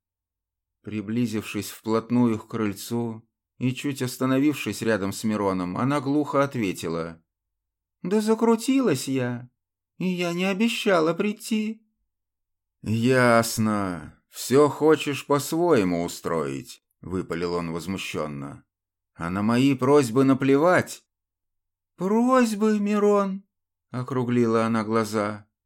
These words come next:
«Ты приказал мне, а не попросил». «Какая разница?» уже заводясь, прохрипел он. «Мне виднее, что для тебя лучше». «Правда?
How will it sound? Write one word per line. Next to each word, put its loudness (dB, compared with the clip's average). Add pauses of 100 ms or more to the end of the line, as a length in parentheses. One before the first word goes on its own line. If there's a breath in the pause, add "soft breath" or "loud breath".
(420)
«Ты -4
приказал 4
мне, 0
а 0
не 0
попросил». -2 (640)
«Какая 2
разница?» 2 (300)
уже -8
заводясь, -2
прохрипел -4
он. -6 (500)
«Мне 4
виднее, 4
что 2
для 2
тебя 4
лучше». 0 (680)
«Правда? 2